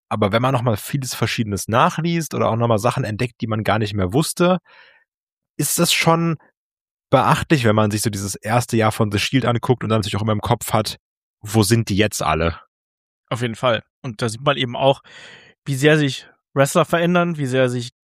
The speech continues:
Speaker 2: Talents verändern und wie sich, wie sehr sich auch Charaktere verändern natürlich. Und das nicht nur, was das Äußere angeht, sondern natürlich auch, was die Fähigkeiten angeht. Also ich glaube, wenn wir jetzt den Roman Reigns von damals sehen, da hat man gedacht, gut, der hat einen coolen Look.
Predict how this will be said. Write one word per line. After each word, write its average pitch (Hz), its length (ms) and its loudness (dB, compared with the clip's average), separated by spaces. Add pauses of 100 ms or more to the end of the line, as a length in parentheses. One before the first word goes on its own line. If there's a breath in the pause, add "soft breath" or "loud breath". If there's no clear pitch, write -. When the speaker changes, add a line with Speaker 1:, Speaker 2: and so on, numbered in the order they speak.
(220)
Speaker 2:
Talents 151 360 2
verändern 151 420 0
und 135 100 -6
wie 135 100 2
sich, 135 200 -4
wie 135 120 -2
sehr 135 120 2
sich 143 100 -4
auch 139 100 -8
Charaktere 135 480 -2
verändern 113 360 -8
natürlich. 127 400 -6 (340 loud breath)
Und 135 200 0 (360 loud breath)
das 135 200 -2
nicht 156 160 0
nur, 147 220 2
was 135 200 2
das 127 140 -6
Äußere 151 340 2
angeht, 147 220 -2
sondern 123 140 0
natürlich 143 200 -8
auch, 123 80 -8
was 127 100 -4
die 127 100 -10
Fähigkeiten 120 560 0
angeht. 117 320 -12
Also 117 260 -4 (320 loud breath)
ich - 60 -20
glaube, 135 280 4
wenn 135 140 2
wir 135 80 2
jetzt 131 260 0 (320 loud breath)
den 135 320 -2
Roman 156 280 4
Reigns 151 240 2
von 123 180 -2
damals 165 480 0
sehen, 214 320 -2
da 127 100 -8
hat 123 120 -4
man 135 100 -2
gedacht, 123 220 -4
gut, - 300 -4
der 127 80 0
hat - 40 -8
einen 139 100 -14
coolen 131 260 2
Look. - 320 0